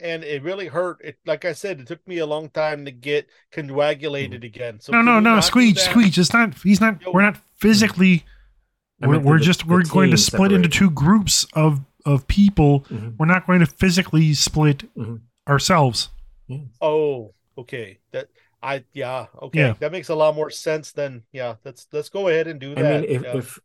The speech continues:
Speaker 2: if we could have a, a, a pebble skip and, uh, uh, put Squeege on top of the skeleton's head,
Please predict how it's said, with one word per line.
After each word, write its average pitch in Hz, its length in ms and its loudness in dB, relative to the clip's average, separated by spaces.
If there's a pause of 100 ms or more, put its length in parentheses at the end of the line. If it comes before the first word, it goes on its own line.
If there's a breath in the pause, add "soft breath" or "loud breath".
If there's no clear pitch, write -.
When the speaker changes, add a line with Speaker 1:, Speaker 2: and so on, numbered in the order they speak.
Speaker 2:
if - 200 -10
we 135 140 -4
could 131 220 -4
have 120 720 -4
a, 113 80 -6
a, 104 640 -6
a 92 400 -10 (560)
pebble 151 260 -8
skip - 400 -6 (300)
and, 107 340 -8
uh, 104 220 -14
uh, 98 240 -6 (120)
put 120 160 -10
Squeege 127 520 -6
on 107 180 -6
top 123 380 -4
of 127 120 -10
the 107 100 -10
skeleton's 117 680 -8
head, 143 380 -8